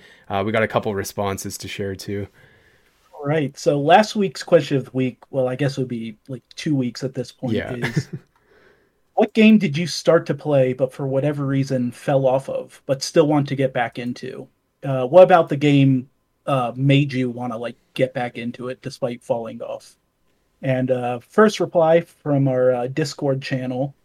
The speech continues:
Speaker 2: was from James Halliday, A K A B L P
Speaker 1: <laughs>
Speaker 2: Entertainment. Uh, he said, "Octopath Traveler. Uh, there was no definitive reason I put it down, just that life got busy and I didn't finish it.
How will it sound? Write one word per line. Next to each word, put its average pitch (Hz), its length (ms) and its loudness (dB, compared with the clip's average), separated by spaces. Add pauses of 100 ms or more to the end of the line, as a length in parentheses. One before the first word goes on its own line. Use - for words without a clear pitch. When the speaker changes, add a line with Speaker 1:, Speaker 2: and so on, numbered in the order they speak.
(240)
Speaker 2:
was 131 260 -4
from 135 340 -2
James 151 360 0
Halliday, 143 580 0 (400)
A 143 140 0
K 139 300 2 (260)
A 135 60 -4 (500)
B 165 200 2
L 151 120 4
P 147 500 0
Speaker 1:
<laughs> - 80 -6
Speaker 2:
Entertainment. 135 680 0 (960)
Uh, 131 140 0
he 160 200 -4
said, 143 460 0
"Octopath 147 560 0
Traveler. 117 560 -4 (840)
Uh, 131 260 0
there 147 160 -2
was 139 240 0
no 185 180 6
definitive 175 460 2
reason 156 320 2
I 139 80 2
put 135 220 -2
it 135 100 2
down, 131 380 0
just 143 220 -4
that 131 240 0 (100)
life 139 260 0
got 131 240 0
busy 131 300 0
and 123 100 -2
I 117 140 -8
didn't 147 340 -2
finish 165 320 -6
it. - 160 -12